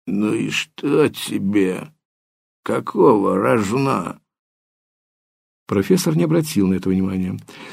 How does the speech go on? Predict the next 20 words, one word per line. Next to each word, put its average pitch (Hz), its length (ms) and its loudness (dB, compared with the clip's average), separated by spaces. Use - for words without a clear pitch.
Поступила 127 640 6
информация. 107 1160 2
Э, 101 280 4
министерство 120 800 6
подготовило 117 800 6
своего 117 380 6
человека, 113 840 4
есть 127 280 6
приказ 120 480 2
о 139 60 2
назначении, 104 920 4
но 147 280 6
пока 139 340 4
держат, 175 540 6
э, - 60 0
и 113 340 4
сразу 135 340 4
же 123 60 4
после 123 460 4
вашей... 120 840 4